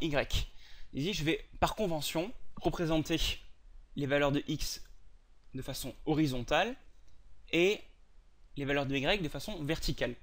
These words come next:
Il aurait aussi pu faire l'inverse, c'est juste un choix qu'il a fait. Il s'est dit, bon, bah,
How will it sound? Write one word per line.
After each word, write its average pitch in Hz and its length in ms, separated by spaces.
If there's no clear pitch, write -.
Il 156 120
aurait 160 160
aussi 185 240
pu 190 160
faire 135 200
l'inverse, 135 340
c'est 151 80
juste 196 200
un 160 40
choix 208 200
qu'il - 160
a 131 40
fait. - 260
Il 127 80
s'est 123 140
dit, 160 160
bon, 135 200
bah, - 240